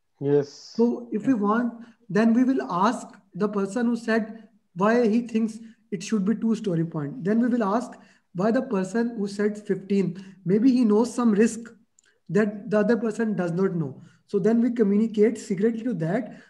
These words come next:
Speaker 2: Once he understands that, then we will ask again both of them to re-estimate. We keep on estimating unless we get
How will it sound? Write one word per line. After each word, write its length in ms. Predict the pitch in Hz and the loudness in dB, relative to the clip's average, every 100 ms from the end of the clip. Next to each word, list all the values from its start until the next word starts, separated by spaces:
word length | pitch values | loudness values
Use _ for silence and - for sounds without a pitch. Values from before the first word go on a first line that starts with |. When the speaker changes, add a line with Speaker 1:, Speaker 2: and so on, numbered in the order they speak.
| _ | _
Speaker 2:
Once 260 | 175 214 220 | -2 -2 0
he 120 | 240 | 0
understands 540 | 190 208 208 247 254 240 | 2 0 -2 -2 -2 0
that, 220 | 247 196 | -2 0
then 140 | 226 | 2
we 120 | 233 247 | 2 2
will 160 | 247 - | 0 -2
ask 260 | 196 220 - | -4 -4 -4
again 480 | 175 196 202 - - - _ | 2 2 2 -2 -14 -20 _
both 260 | 175 220 240 | 2 2 2
of 140 | 202 | 0
them 300 | 202 196 - - _ 220 | 0 0 -4 -14 _ -2
to 360 | 226 220 - - | 0 0 -4 -4
re-estimate. 720 | 196 233 196 - 175 147 131 _ | 2 4 2 0 -4 -4 -8 _
We 100 | 196 | -6
keep 260 | 208 247 262 | 0 0 2
on 120 | 254 | 0
estimating 600 | 254 254 247 240 277 277 - - - | 0 -2 -4 -2 -2 -4 -8 -20 -6
unless 400 | 196 226 240 233 - | 0 2 0 -2 -8
we 140 | 190 202 | -4 -4
get 440 | 165 208 208 - | 0 -2 -2 -12